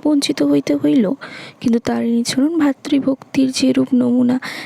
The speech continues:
দেখিতে লাগিলেন, তাহাই বাঘার পক্ষে যথেষ্ট। ইহার উপর বিধবা থাকিলে বাঘার যত্নের পক্ষে কল্যাণকর হইত কিনা সন্দেহ। সুতরাং বাঘা সুখেই ছিল, তারিণীচরণ এবং শিরোমণি সুখে ছিলেন।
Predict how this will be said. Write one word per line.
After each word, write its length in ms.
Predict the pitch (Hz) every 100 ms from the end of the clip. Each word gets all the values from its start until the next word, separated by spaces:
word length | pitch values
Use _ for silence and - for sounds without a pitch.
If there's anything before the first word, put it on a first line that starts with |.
| -
দেখিতে 340 | 214 220 277 294
লাগিলেন, 520 | 294 294 294 285 277
তাহাই 420 | - 226 196 285 330
বাঘার 280 | 302 277
পক্ষে 320 | - 277 - -
যথেষ্ট। 500 | - - 202 - - - - - - - -
ইহার 260 | 220 233
উপর 280 | 226 277 294
বিধবা 400 | 277 254 247 254
থাকিলে 540 | - 240 - 269 285 - - - - -
বাঘার 360 | 240 233 240 233 -
যত্নের 420 | 226 - 262 277 -
পক্ষে 380 | 269 - - 269
কল্যাণকর 760 | - 220 220 233 240 - 247 254 - - -
হইত 300 | - 240 -
কিনা 300 | - 214 247
সন্দেহ। 640 | 277 - 208 190 180 190 240 - _ _ _ - - _ _
সুতরাং 440 | - 285 302 294 262
বাঘা 260 | 233 233
সুখেই 340 | - 233 - -
ছিল, 300 | - - - - _ - - - -
তারিণীচরণ 680 | 226 214 214 - 226 262
এবং 240 | 320 294 269
শিরোমণি 500 | - 262 262 254 240
সুখে 280 | - 254 202
ছিলেন। 280 | - -